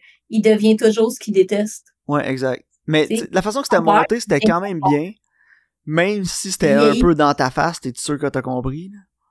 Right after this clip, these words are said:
Speaker 1: Ouais, c'est ça. Mais en même temps, ça allait direct au but,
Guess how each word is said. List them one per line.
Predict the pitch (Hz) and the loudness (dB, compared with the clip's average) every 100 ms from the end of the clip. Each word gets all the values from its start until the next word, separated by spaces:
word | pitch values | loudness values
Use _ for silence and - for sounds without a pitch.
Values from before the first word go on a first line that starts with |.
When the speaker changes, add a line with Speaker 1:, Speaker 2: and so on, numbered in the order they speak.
| _ _ _ _ _ _ _ _ _ - | _ _ _ _ _ _ _ _ _ -2
Speaker 1:
Ouais, | 269 254 | 2 2
c'est | 269 262 | 0 -2
ça. | 254 233 | 0 0
Mais | 240 | 2
en | 247 | 0
même | 262 | 2
temps, | 302 381 | 0 2
ça | 254 | 2
allait | 208 214 | 4 2
direct | 202 220 220 233 | 2 0 0 -2
au | 202 | -6
but, | 175 196 | -4 -6